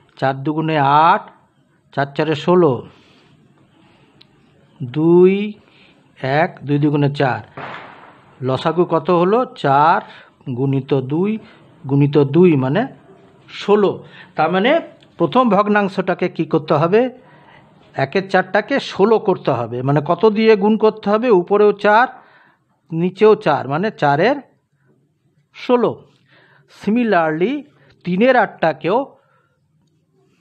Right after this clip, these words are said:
দুই দিয়ে গুণ করতে হবে, মানে উপরেও দুই, নিচেও দুই, মানে তিন দুগুণ ছয়ের ষোলো। আর সাতের ষোলো তো সাতের ষোলোই আছে, তার মানে একে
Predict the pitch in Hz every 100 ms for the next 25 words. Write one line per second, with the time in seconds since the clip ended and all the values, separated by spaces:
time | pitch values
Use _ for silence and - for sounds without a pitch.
0 | _ _ _ _ _ _ _ _ _ _
1 | _ _ _ _ _ _ - 175 214 214
2 | 190 196 190 196 196 190 185 175 170 196
3 | 202 202 170 180 214 269 247 _ _ _
4 | _ _ _ _ _ _ _ _ _ _
5 | _ _ _ _ _ _ _ 156 160 -
6 | 208 262 254 _ 147 175 175 151 151 226
7 | 233 _ - 165 160 165 170 - 143 160
8 | 180 233 226 - _ _ _ _ _ _
9 | _ _ - - 220 165 - - - -
10 | 139 156 - 156 202 208 190 196 196 220
11 | 214 - 160 196 190 180 190 202 175 143
12 | 233 226 165 165 202 147 208 262